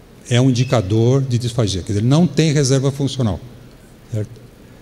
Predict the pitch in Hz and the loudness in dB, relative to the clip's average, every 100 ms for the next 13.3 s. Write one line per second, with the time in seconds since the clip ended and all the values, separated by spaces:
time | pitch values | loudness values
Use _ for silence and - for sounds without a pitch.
0 | - 147 175 147 - 147 135 - 123 - | -2 0 2 0 -2 -2 -2 -2 -4 -2
1 | 127 147 135 139 139 127 139 127 123 117 | 0 2 2 2 0 -2 0 0 -2 -4
2 | - - - 123 156 139 175 190 - 151 | -10 -20 -6 -2 2 2 2 0 -2 0
3 | 147 131 123 127 127 110 120 117 117 107 | 2 2 0 0 0 0 -2 -2 -4 -4
4 | - 147 151 - - - - - - - | -2 0 0 0 -4 -8 -20 -20 -20 -20
5 | - - - - 131 160 147 123 123 117 | -20 -20 -16 0 2 2 2 2 0 0
6 | 127 110 104 110 113 110 113 151 175 185 | -2 -2 -2 0 0 0 2 4 4 4
7 | 180 165 - 143 135 131 127 - 143 113 | 2 2 2 0 0 0 0 -2 -2 0
8 | 123 117 110 120 - 139 143 147 160 175 | 0 -2 -4 -4 -2 -2 0 0 0 -2
9 | 165 170 170 - 170 147 143 - - - | 0 -2 -2 -4 -2 -2 -4 -10 -20 -20
10 | - - - - 135 160 - 170 170 180 | -20 -20 -20 -4 0 2 2 0 4 4
11 | 170 170 170 - 156 151 156 151 151 143 | 6 4 2 2 2 2 0 0 2 0
12 | - - 143 131 117 123 120 117 123 - | -2 -2 0 2 2 0 0 -4 -4 -2
13 | 113 117 | 0 0